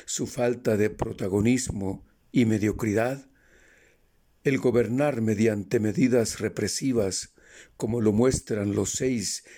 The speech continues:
estados de sitio implementados en tan poco tiempo y con muy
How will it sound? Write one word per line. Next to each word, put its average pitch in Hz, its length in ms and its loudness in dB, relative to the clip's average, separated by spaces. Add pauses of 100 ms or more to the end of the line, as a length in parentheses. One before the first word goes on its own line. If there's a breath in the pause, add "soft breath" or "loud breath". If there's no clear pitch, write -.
(120)
estados 117 580 -2
de 107 80 2
sitio - 460 2
implementados 110 1000 -2 (260 loud breath)
en 120 260 2
tan 101 240 -2
poco 120 320 -2
tiempo 110 600 0 (280 loud breath)
y - 160 0
con 104 260 0
muy 123 260 4